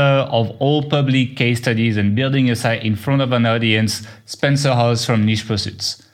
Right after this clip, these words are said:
Spencer has been in this industry for so long that when he started Niche Pursuits, the first Thor movie was not yet released. So because Spencer has a lot of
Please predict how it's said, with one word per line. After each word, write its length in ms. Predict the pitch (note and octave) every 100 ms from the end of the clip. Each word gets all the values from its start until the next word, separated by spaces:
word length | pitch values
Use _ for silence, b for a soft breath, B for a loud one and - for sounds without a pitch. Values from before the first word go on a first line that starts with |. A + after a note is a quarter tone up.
| b
Spencer 420 | - - F#3 A3+ F#3
has 160 | F3+
been 160 | E3 D#3+
in 240 | - C#3+
this 240 | C#3 C3+ D#3
industry 380 | D#3 C#3+ C#3
for 180 | C#3 B2
so 320 | A#2 - F3
long 360 | D#3 A2+ F#2+ G2
that 280 | A2+ G#2+ A#2
when 200 | C3+ B2+
he 120 | B2
started 420 | A#2 - G#3+ A3
Niche 240 | C3+ A2+ -
Pursuits, 640 | G#2 F#2+ A2 A#2 - - B B -
the 80 | B2
first 340 | - E3 D#3+ -
Thor 240 | E3 F3+ F3+
movie 260 | D3 A#2
was 300 | G#2+ G#2+ G2+
not 280 | A#2 B2 B2
yet 220 | A#2 A2
released. 480 | A2 G#2+ F#2 E2 - - _ _
So 240 | - F#3
because 460 | D3 F#3+ A3 A#3+ A3+ - -
Spencer 540 | - F#3 F#3+ - D3
has 240 | B2+ C3+ C#3+
a 40 |
lot 160 | C#3+ D3+
of 200 | D3